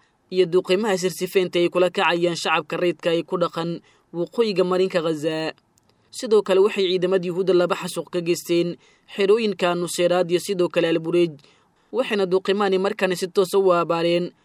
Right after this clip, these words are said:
guryo tiro badan oo labadaasi xero ku yaalo. Waxaana la soo warinayaa in duqeymahaas ay sababeen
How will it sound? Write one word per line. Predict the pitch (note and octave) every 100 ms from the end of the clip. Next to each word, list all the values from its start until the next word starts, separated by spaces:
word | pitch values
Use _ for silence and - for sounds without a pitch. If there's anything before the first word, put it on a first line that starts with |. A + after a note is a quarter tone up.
| _ -
guryo | E3+ G3 -
tiro | A3 G3+
badan | F#3+ F3+ F3+
oo | F3+
labadaasi | F3 F3 F#3+ F3+ F#3
xero | F3 E3+
ku | F3
yaalo. | E3 D#3 D#3+ D#3+ - _ _ _ _ -
Waxaana | A3+ A3+ G#3+
la | A3
soo | A3
warinayaa | G3+ G#3+ F#3 F3+ F3+
in | E3+
duqeymahaas | F#3 F3+ G3+ F3+
ay | F#3
sababeen | F3+ F3 E3 F3 F3